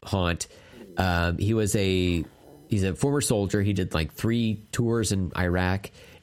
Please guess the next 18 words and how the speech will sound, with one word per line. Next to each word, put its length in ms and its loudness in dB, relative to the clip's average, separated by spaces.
and 500 2
it's 300 0
kinda 160 0
like, 420 -2
uh, 440 2
fucking 380 0
that, 280 0
that 120 0
movie 600 0
with, 220 0
uh, 140 2
Jeremy 360 2
Renner, 480 2
where 260 2
he's 260 0
the, 160 2
like, 280 0
bomb 340 0